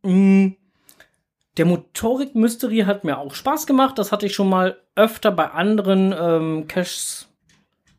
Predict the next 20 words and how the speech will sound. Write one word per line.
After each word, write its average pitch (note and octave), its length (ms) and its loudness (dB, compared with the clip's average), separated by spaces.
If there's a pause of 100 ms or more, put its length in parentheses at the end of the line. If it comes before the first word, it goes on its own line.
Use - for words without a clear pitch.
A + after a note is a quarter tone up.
(680)
gesehen F3+ 360 2
oder D#3+ 160 2
ein C3+ 180 -2
ähnliches A3 440 0
Prinzip A3 460 -2
gesehen. G3 400 2
Aber, E3+ 500 4
ähm, D#3 360 -2
ja, D4+ 140 2
mir D#3+ 200 0
hat's F#3+ 180 -4
halt F3 120 -2
einfach - 260 -6
auch B2 120 -2
Spaß - 340 -4
gemacht, - 320 -12 (680)
das - 200 -12
Ganze - 280 -12
zu A2 140 -10
spielen. - 380 -14